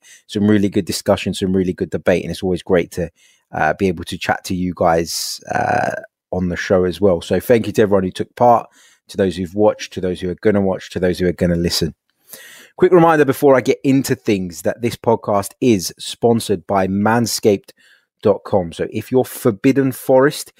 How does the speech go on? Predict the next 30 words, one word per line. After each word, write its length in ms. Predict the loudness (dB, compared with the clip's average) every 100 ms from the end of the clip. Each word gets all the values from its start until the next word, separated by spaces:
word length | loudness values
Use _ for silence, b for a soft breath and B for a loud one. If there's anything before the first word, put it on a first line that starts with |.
| b b _
is 240 | 4 6
in 200 | 6 6
need 280 | 4 4 2
of 120 | 0
some 200 | 0 -2 0
deforestation, 960 | 0 0 2 2 2 0 0 -2 -2 -8
especially 520 | -2 0 0 -4 -8 b b b -4
with 180 | -2
the 220 | 2 4 6
end 260 | 4 2
of 140 | 2 4
lockdown 580 | 2 2 2 2 2
in 100 | 0
sight, 520 | -4 -4 -2 -2 -4 -12 b b b b _
then, 220 | 2 4
uh, 200 | 2 2
make 240 | 2 0 0
sure 160 | -2
you 120 | -2 0
head 120 | 2
over 180 | 0 -2
to 120 | -2
manscaped 540 | 0 0 0 0 0
dot 180 | -2 -6
com, 220 | -6 -6
check 260 | -4 -4 0
out 140 | 0
their 100 | 0
fantastic 600 | -2 -2 0 -4 -4 -8
products, 760 | -2 0 0 -2 -14 -20 -20